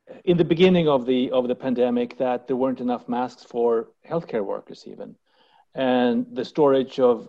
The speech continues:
of, I think the, the, uh, backup mask storage was burned a few years ago. It was gone.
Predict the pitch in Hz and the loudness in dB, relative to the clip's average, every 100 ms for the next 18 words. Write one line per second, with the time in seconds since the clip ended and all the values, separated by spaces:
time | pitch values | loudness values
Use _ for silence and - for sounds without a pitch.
0 | - 127 120 - _ - 127 147 127 139 | -4 -2 -2 -10 _ -18 -8 -8 -6 -4
1 | 127 131 117 117 117 113 110 120 - _ | -4 -4 -8 -8 -6 -6 -8 -12 -16 _
2 | _ - 104 180 _ _ _ _ - 135 | _ -20 -20 -20 _ _ _ _ -8 -8
3 | 135 131 - _ 123 127 123 - - - | -6 -10 -10 _ -8 -8 -8 -16 -20 -8
4 | - 64 - - 58 - _ _ _ - | -6 -6 -8 -18 -20 -20 _ _ _ -8
5 | 120 147 - - _ 143 _ _ 135 123 | -6 -4 -8 -14 _ -20 _ _ -12 -10
6 | 123 - 123 120 120 117 - 117 113 131 | -10 -12 -12 -10 -10 -12 -20 -16 -10 -8
7 | 131 247 | -8 -10